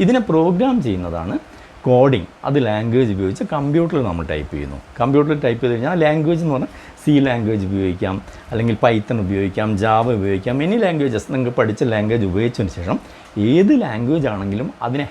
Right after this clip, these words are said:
ഹെക്സ് കോഡായിട്ട് കൺവേർട്ട് ചെയ്യുന്നു. ഹെക്സ്, നോട്ട് ചെയ്തോളൂ, ഹെക്സ്. ഏത് ഐ സിയിലേക്കും പ്രോഗ്രാം ചെയ്യണമെങ്കിൽ ഹെക്സ് വേണം. കൂടാതെ അതിന് പ്രോഗ്രാമർ എന്നൊരു ഉപകരണം കൂടി വേണം. ഏത് ഐ സിക്കും അതിന് മൈക്രോ കൺട്രോളറിനും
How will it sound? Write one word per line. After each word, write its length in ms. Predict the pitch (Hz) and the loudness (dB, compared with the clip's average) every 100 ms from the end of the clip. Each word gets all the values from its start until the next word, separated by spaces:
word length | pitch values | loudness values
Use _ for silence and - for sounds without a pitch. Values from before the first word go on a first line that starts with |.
| - | -6
ഹെക്സ് 360 | 139 - - - | -6 -8 -16 0
കോഡായിട്ട് 380 | 240 151 104 156 | 2 4 2 0
കൺവേർട്ട് 280 | 107 85 85 | -4 -4 -4
ചെയ്യുന്നു. 200 | 80 80 76 | -4 -6 -2
ഹെക്സ്, 360 | 120 - - 113 - 131 | -2 -2 -8 -8 -4 -2
നോട്ട് 180 | 131 131 | 0 2
ചെയ്തോളൂ, 260 | 123 143 - | 2 0 -2
ഹെക്സ്. 280 | 120 - 107 - - - - 123 | -8 -8 -10 -10 -18 -8 2 4
ഏത് 180 | 147 135 | 4 4
ഐ 40 | 120 - | 0 -2
സിയിലേക്കും 380 | 120 110 85 - - - - - - - - - | 0 0 -2 -4 -8 -20 -20 -20 -20 -20 -20 -4
പ്രോഗ്രാം 380 | 110 113 117 131 95 | 0 2 4 2 0
ചെയ്യണമെങ്കിൽ 400 | 87 71 82 277 - - | -4 -6 -6 -6 -8 -8
ഹെക്സ് 280 | 147 - - 82 | -6 -4 -4 -2
വേണം. 180 | 71 - - - - | -4 -10 -20 -18 -2
കൂടാതെ 520 | 120 98 80 73 110 92 - - - | 0 2 0 0 0 0 -6 -10 -2
അതിന് 200 | 135 147 165 | 0 0 2
പ്രോഗ്രാമർ 600 | 170 202 202 220 208 190 | 4 4 4 4 4 2
എന്നൊരു 200 | 151 113 98 | 0 0 -2
ഉപകരണം 280 | 92 90 87 | -2 -6 -6
കൂടി 120 | 85 78 | -8 -8
വേണം. 160 | 76 - 120 | -12 -10 -4
ഏത് 160 | 151 185 127 | -2 0 -2
ഐ 40 | 101 | -2
സിക്കും 240 | - 101 226 104 | -6 -6 -6 -4
അതിന് 220 | 113 113 104 | -4 -2 -2
മൈക്രോ 300 | 110 123 135 127 | -2 0 0 0
കൺട്രോളറിനും 520 | 101 92 90 92 123 | 0 0 0 -2 -2